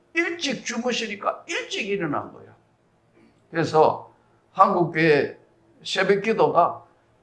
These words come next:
잠 없는 어른부터 시작됐다는 이야기도 있어요.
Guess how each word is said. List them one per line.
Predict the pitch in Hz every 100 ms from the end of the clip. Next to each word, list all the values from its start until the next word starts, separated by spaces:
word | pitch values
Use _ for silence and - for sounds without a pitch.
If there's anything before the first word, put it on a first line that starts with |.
| _
잠 | - 170 233
없는 | 233 226 208
어른부터 | 175 202 262 285 269 202 175
시작됐다는 | 175 170 165 - 151 151 131 123 113
이야기도 | 120 131 113 117
있어요. | 127 - -